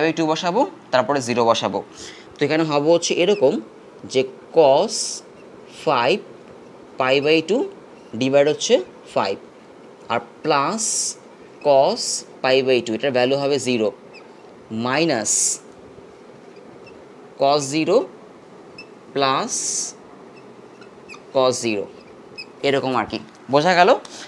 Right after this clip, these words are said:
মানে প্রথম হচ্ছে আমি এক্সের জায়গায় পাই by টু বসালাম, এই যে এখানে এক্সের জায়গায় পাই by টু বসালাম, আর এখানে হচ্ছে আমরা এরপরে minus দিয়ে এক্সের জায়গাগুলোতে আমি কী বসালাম?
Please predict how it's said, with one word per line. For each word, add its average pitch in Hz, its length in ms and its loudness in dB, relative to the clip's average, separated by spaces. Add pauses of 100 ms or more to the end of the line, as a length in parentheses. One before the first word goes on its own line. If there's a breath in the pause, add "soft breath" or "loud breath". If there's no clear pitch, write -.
(160 loud breath)
মানে 131 200 6
প্রথম 185 180 -2 (220)
হচ্ছে 185 260 -2
আমি 110 100 0 (160)
এক্সের 196 320 0
জায়গায় 143 240 2 (180)
পাই 135 160 4
by 143 140 2
টু 143 120 2
বসালাম, 113 340 0
এই 113 80 -4
যে 117 100 0
এখানে 107 220 -2 (580 loud breath)
এক্সের 170 340 -2
জায়গায় 170 280 4 (760)
পাই 135 240 8
by 190 120 4 (280)
টু 170 160 6
বসালাম, 104 360 4 (640 loud breath)
আর 113 80 8 (120)
এখানে 220 240 -2
হচ্ছে 240 180 -2 (100)
আমরা 123 160 4 (1120)
এরপরে 180 200 4 (100)
minus 151 380 2
দিয়ে 147 140 4 (540 loud breath)
এক্সের 160 300 -2
জায়গাগুলোতে 160 440 2
আমি 160 120 -2
কী 160 120 0
বসালাম? 185 300 0